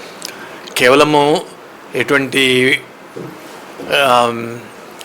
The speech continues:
ఫీజు తీసుకోకుండా ఉచితంగా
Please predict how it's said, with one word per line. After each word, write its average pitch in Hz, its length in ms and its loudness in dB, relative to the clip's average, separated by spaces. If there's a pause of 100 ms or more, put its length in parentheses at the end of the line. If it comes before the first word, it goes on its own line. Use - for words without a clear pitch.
ఫీజు 135 320 4
తీసుకోకుండా 127 880 2 (1080)
ఉచితంగా 135 760 2